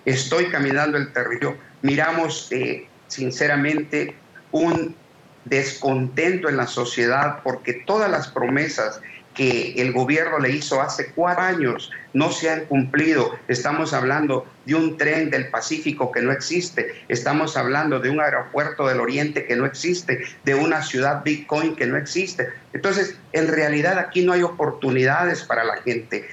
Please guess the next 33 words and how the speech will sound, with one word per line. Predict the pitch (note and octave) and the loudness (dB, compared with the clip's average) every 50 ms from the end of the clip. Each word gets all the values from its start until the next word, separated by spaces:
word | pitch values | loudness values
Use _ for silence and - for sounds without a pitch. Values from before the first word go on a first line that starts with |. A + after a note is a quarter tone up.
| - - - | -14 -4 0
Nada | B2 C3+ D3 E3 F3+ G3+ G#3+ G#3+ | 2 4 4 4 4 2 2 2
de | F#3+ E3 D3+ | 2 2 2
lo | C#3+ C#3 A#2+ | 2 0 -2
que | - B2+ | -2 -4
se | B2 - B2 | -2 -4 -4
planteó | - - B2 A#2+ A#2+ A#2+ A#2+ - D#3 D#3+ D3+ - - - - - - | -2 0 0 0 0 -2 -2 -2 0 0 0 0 -2 -8 -12 -8 -4
hace | - D3 D#3 - - C3 | -2 -2 -2 -2 -4 -4
cinco | - - - E3 E3 D#3+ D#3 D3 D3 D3+ | -4 -2 -2 0 -2 -2 0 0 2 2
años | E3+ F#3 F#3+ F#3+ F#3 G3 F#3+ - - - - - | 2 2 4 2 2 0 0 -6 -12 -16 -10 -4
existe. | - B2+ - - - D3+ C3 - - - F#2+ - - - - - | -4 -4 -2 0 0 0 0 0 -2 -6 -8 -8 -8 -10 -6 -4
Así | - B2 D#3 E3 D#3+ | -2 0 0 0 0
que | - | 0
lo | D#3 C3+ B2+ B2+ | 0 0 0 0
que | - C3 | -4 -4
existe | - - F3+ F#3 F#3 - E3+ | 0 0 0 0 2 0 0
aquí | - - - E3+ F3+ F3+ F3 - - - - | 0 2 2 2 2 2 0 -4 -10 -6 -2
es | D3 D3+ D3 - | 0 0 0 2
un, | - E3+ G3+ F3 D3+ D#3+ - - - - | 2 2 2 2 2 2 0 0 0 0
un | D#3+ E3+ E3+ | 2 2 4
deseo | D#3 D3+ D3 - - E3 D#3 C#3 C3 C3+ C3+ C3+ - - - - - | 2 2 2 2 2 2 4 4 2 0 0 -4 -8 -16 -20 -16 -6
de | - C#3 C#3+ C#3+ | -2 -2 0 0
cambiar | C#3+ C#3+ C#3 C3+ B2+ D3 D3+ D#3+ - - - | 2 2 2 2 2 2 2 2 0 0 -2
porque | D3 D3 D3 - - C3+ | -2 -2 -2 0 0 2
hay | C#3 D3+ D3+ | 2 4 2
hambre, | D3+ D#3 D#3 D3+ B2 A2+ - - - - - - - - | 2 2 2 2 2 0 -2 -4 -10 -20 -20 -18 -8 -2
porque | D3+ D3+ D3+ D3+ D3+ | -2 -2 0 2 2
las | D3+ D3+ C#3 | 2 2 2
medicinas | C#3 C#3+ C#3+ C3+ C3 B2 - E3+ F3 F3+ F3+ D#3+ C#3+ - | 2 0 0 0 0 -2 0 2 2 4 4 2 0 0
en | D3+ C3+ | 0 -2
los | C3 C3 - | -2 0 -2
hospitales | B2+ - - - B2 - - D3 D3+ D#3 D3+ C3+ | -4 -4 -4 -8 -8 -2 0 0 2 2 0 0
no | C3+ | 0
existen, | C#3 C#3+ C#3 - D#3+ E3 F3 - - B2 G#2+ G2 | -2 -2 -2 -2 -2 -2 -2 -2 -2 -2 -2 -2